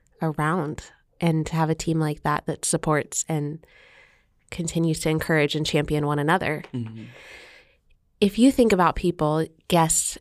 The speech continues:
Speaker 1: who come to the Healing Center, if they could walk out those doors only hearing one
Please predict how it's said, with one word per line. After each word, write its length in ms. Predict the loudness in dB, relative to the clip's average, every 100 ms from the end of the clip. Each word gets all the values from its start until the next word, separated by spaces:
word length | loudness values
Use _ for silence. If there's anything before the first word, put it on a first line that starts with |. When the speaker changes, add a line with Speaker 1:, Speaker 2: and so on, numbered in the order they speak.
| -2
Speaker 1:
who 100 | -2
come 240 | 0 -2
to 80 | 0
the 240 | 0 0
Healing 400 | 0 0 0 0
Center, 380 | -2 -4 -8 -10 -16 _ _ _ -14
if 160 | -12 2
they 140 | 2
could 160 | 4 6
walk 280 | 6 6 4
out 180 | 0
those 200 | 0 -2
doors 340 | -2 -4 -4 -2
only 280 | 0 2 2
hearing 500 | 2 2 2 0 0
one 540 | 4 4 2 0 -4